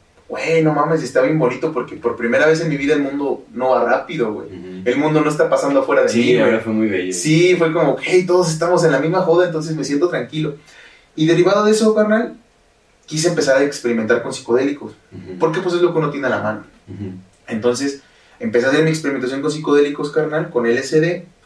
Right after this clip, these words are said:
Speaker 1: Güey, las... El panorama que se me fue abriendo.
Speaker 2: Ujú.
Speaker 1: Y luego,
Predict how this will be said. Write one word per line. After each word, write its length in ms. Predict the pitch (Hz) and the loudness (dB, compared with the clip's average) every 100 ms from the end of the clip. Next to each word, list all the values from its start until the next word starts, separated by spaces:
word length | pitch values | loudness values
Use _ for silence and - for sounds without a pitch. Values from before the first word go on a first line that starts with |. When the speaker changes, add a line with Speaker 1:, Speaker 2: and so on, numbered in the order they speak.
| _ _ _ _ _ _ _ | _ _ _ _ _ _ _
Speaker 1:
Güey, 720 | - - 160 160 170 170 - - | -10 0 4 4 2 -4 -6 -6
las... 520 | 135 123 120 - - _ _ _ _ _ _ _ | 0 0 0 -6 -20 _ _ _ _ _ _ _
El 180 | 120 120 | -2 0
panorama 520 | 131 127 127 135 - | 0 2 2 2 0
que 80 | - | -4
se 100 | 123 | -6
me 100 | 117 | -4
fue 120 | 127 | 0
abriendo. 420 | 131 131 131 127 | 2 2 -4 -10
Speaker 2:
Ujú. 400 | 120 101 98 92 92 - - | -12 -14 -16 -16 -18 -16 -6
Speaker 1:
Y 100 | 147 | 0
luego, 600 | 160 190 185 214 - | 2 2 2 -2 -4